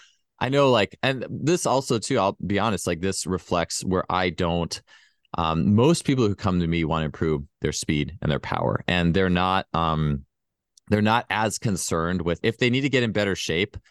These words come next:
I'll just up the, um, like, the Wednesday, Thursday, like, aerobic volume,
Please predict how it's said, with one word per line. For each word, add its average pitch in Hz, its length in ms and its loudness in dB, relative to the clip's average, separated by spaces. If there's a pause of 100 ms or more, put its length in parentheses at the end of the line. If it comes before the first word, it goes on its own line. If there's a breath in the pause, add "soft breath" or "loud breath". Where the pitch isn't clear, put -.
(380 soft breath)
I'll 110 140 4
just 110 280 -2
up 95 240 0
the, 82 580 0
um, 73 320 -6
like, 78 200 -4
the 80 120 -4
Wednesday, 78 500 -2
Thursday, 73 600 -2
like, - 280 -2 (220)
aerobic 76 460 0
volume, - 500 -2